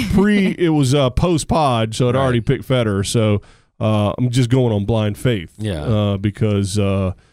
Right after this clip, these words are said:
Speaker 1: it, I mean, clearly he is the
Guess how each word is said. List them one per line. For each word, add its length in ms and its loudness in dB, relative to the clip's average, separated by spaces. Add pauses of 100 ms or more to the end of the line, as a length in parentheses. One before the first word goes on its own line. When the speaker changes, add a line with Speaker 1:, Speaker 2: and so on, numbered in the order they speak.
(300)
Speaker 1:
it, 200 2 (260)
I 60 -4
mean, 320 0 (100)
clearly 580 2
he 460 0
is 680 -2 (380)
the 680 0